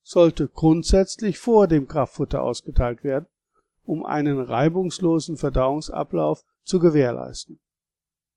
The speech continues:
Der Aufwand einer Rationsberechnung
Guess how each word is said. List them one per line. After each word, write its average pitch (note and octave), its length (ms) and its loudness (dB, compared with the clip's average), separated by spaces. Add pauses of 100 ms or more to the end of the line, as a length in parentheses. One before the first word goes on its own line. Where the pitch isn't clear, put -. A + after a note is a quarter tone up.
(1400)
Der C#3 420 0
Aufwand D3+ 720 0
einer C3 360 -6
Rationsberechnung E3 1040 -2